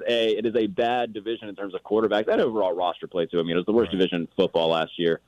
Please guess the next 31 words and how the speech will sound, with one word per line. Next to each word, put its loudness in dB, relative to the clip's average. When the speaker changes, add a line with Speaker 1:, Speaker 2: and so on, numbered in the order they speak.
Speaker 1:
Um, 0
so 2
they 2
add, -2
uh, -8
not -4
just 0
Frank 0
Reich. 2
I -4
mean, -4
the -2
staff -2
that 2
he 2
has 0
built 0
ha-, -8
is 0
incredible. 2
They 2
bring 0
over 2
Evero, 0
the -6
defensive -8
coordinator -2
from -2
Denver. 2
Um, -4
Speaker 2:
Mm-hmm. -2